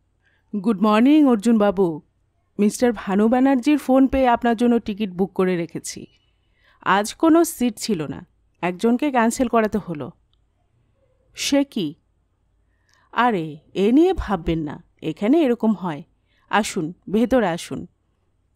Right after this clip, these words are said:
আপনার নিশ্চয়ই সকালে নাস্তা করা হয়নি।" মানিকলাল সাদরে আমন্ত্রণ জানালেন। অস্বস্তি হচ্ছিল, কিন্তু খিদে পেয়েছিল।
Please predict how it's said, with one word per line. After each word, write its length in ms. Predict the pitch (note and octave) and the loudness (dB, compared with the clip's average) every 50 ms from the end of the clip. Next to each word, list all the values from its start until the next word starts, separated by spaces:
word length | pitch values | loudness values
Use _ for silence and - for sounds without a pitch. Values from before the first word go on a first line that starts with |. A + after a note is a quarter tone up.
| _ _ _ _ _ _ _ | _ _ _ _ _ _ _
আপনার 380 | - G3 G#3+ - - C#4+ D4+ C#4 | -4 -4 -2 0 2 4 6 6
নিশ্চয়ই 380 | B3+ A3+ G3+ - - D#4+ D#4+ | 4 4 2 0 0 0 2
সকালে 380 | - - D#4 - D4 C#4+ C#4 B3 | 2 0 0 0 2 2 2 2
নাস্তা 340 | A3+ G#3 G#3+ - - A#3 G#3 | 0 0 -2 -4 -6 -4 -4
করা 200 | - A3 A3 G#3+ | -2 -2 -2 -2
হয়নি।" 460 | E3+ G3+ F#3 F#3 F3+ D#3+ D#3+ D#3+ - _ _ _ _ _ _ _ _ _ _ _ _ _ _ _ _ _ _ _ _ - | -4 -6 -6 -4 -4 -4 -6 -6 -8 _ _ _ _ _ _ _ _ _ _ _ _ _ _ _ _ _ _ _ _ 0
মানিকলাল 540 | A#3 C4 C4+ C#4 D#4+ D#4 D#4 E4 E4 D#4+ D#4 | 2 4 4 4 2 2 2 0 0 0 0
সাদরে 520 | - - - - A#3+ A#3 G#3 C4 C4 C#4 | -2 -6 -4 -2 0 2 2 2 2 2
আমন্ত্রণ 520 | B3+ A#3 G#3+ G#3 G#3+ G#3+ G#3+ - A3 A3 G#3 | 2 2 2 2 2 0 0 0 0 0 0
জানালেন। 520 | F3+ F#3 F3+ F3+ F3+ E3+ D#3+ C3+ - G3+ - _ _ _ _ _ _ _ _ _ _ _ _ _ _ _ _ _ _ _ _ _ _ - | -2 -4 -4 -6 -6 -6 -8 -10 -10 -14 -18 _ _ _ _ _ _ _ _ _ _ _ _ _ _ _ _ _ _ _ _ _ _ 0
অস্বস্তি 460 | B3+ C#4 - - E4+ - - - E4 | 0 0 2 0 -2 0 0 -2 0
হচ্ছিল, 560 | C#4+ D#4+ D4 - - - D#4 C4+ B3 G#3 F#3+ - _ _ _ _ | 0 0 0 0 -2 -2 -2 0 0 -2 -4 -6 _ _ _ _
কিন্তু 220 | - D#4 D4+ - A#3 | 0 0 2 0 -2
খিদে 380 | - - - B3 G3 A#3+ A#3+ | -4 -4 -4 -2 0 0 0
পেয়েছিল। 560 | - - F#3+ F3 E3 - - - E3 - C#3+ | 0 0 -2 -2 -4 -8 -12 -14 -12 -12 -14